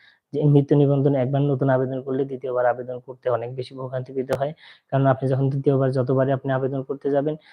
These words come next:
ততবারই ওইখানে লেখা উঠবে এরকম যে আপনার জন্ম নিবন্ধনটি already আবে-, মৃত্যু নিবন্ধনটি already আবেদন করা হয়েছে, তার একটি নাম্বার আপনাকে শো করবে। যার কারণে আপনাকে কি করতে হবে?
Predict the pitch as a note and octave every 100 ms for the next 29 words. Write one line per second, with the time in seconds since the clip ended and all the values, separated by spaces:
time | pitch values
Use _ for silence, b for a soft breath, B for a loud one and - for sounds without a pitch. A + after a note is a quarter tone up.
0 | b - C3+ C#3 C3+ C3+ B2+ C3 C3 C3
1 | - C3+ B2+ C3+ A#2+ b b _ C#3+ C#3
2 | C3+ B2 B2 A#2+ C3+ C#3 C3+ C3+ C3 C3
3 | C3+ C3+ C3+ B2+ C3+ C3+ B2+ B2+ C3+ C#3
4 | C3 C3+ C3 B2+ B2+ C3 B2+ B2+ C3 B2+
5 | C3 B2+ B2+ C3 C3+ C3 C#3+ B2+ B2 C#3
6 | C3 B2 B2 B2 B2 - A#2+ A#2+ G#2+ G#2
7 | - _ _ _ _ _ _ _ _ _
8 | C#3+ C3+ D3+ D3 D3 C#3+ D3+ D3+ D3 D3
9 | C#3 D3+